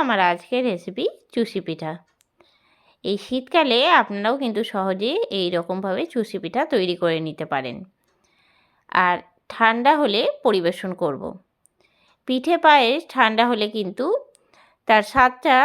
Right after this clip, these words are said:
দ্বিগুণ বেড়ে যায়। ভালো করে নাড়িয়ে নিয়ে গ্যাসটা বন্ধ করে দিচ্ছি। এখন ঠান্ডা হয়ে গেছে আর বাটির মধ্যে তুলে নিচ্ছি। কেমন লাগলো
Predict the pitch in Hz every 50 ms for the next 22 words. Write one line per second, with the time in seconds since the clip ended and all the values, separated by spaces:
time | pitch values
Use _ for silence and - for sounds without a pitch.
0 | 381 508 403 226 226 220 190 202 220 202 190 175 165 151 147 147 - 147 139 135
1 | 92 - 202 _ _ _ _ _ _ _ _ _ _ _ _ _ _ _ _ _
2 | _ _ _ _ _ _ 226 233 254 262 277 302 330 339 320 277 285 294 320 311
3 | 254 220 202 202 214 196 196 196 208 247 392 587 - _ _ _ _ _ _ _
4 | _ - 180 175 175 - - 190 175 185 190 185 180 175 170 185 180 175 175 196
5 | 185 190 - - 320 403 494 - _ _ _ _ _ _ _ _ _ _ _ _
6 | _ _ _ _ _ _ _ _ _ _ _ _ _ _ 247 240 240 247 320 339
7 | 302 311 320 311 269 240 233 240 247 247 247 240 233 226 233 233 233 - 330 359
8 | 415 339 240 208 208 196 185 - 226 214 214 202 196 196 196 233 285 415 - -
9 | _ _ _ _ _ _ _ _ _ _ _ 277 254 233 220 190 180 165 165 165
10 | - - - 95 165 _ _ _ _ _ _ _ _ _ _ _ _ _ _ _
11 | _ _ _ _ _ _ _ _ _ _ - 247 247 269 330 339 302 247 233 226
12 | 240 277